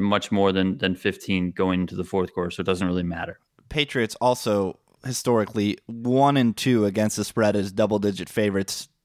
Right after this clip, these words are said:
Speaker 2: at home during the Brady era in the playoffs. The best team I have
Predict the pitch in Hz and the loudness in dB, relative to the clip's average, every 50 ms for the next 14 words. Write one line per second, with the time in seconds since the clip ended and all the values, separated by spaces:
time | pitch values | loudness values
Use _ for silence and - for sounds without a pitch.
0 | _ - 113 117 110 - - 127 123 120 113 110 107 98 120 123 123 123 117 107 | _ -2 -2 -2 -2 0 0 2 2 4 4 2 2 2 2 2 2 2 0 0
1 | 95 - 107 120 139 156 156 160 151 147 143 139 135 135 131 123 - 131 131 120 | -2 -2 0 2 2 2 2 2 4 4 6 6 6 4 4 2 0 0 0 0
2 | 110 101 - - 131 131 127 123 120 117 113 110 - - - - 127 120 110 117 | 0 -2 -2 0 2 4 4 4 4 2 2 0 -4 -8 -6 -4 -4 -4 -2 0
3 | 139 147 156 165 - - - - - 160 156 156 147 139 - - 120 131 123 120 | 2 2 2 2 0 -4 -6 -2 0 2 2 2 2 2 2 2 4 4 4 2
4 | 104 | 2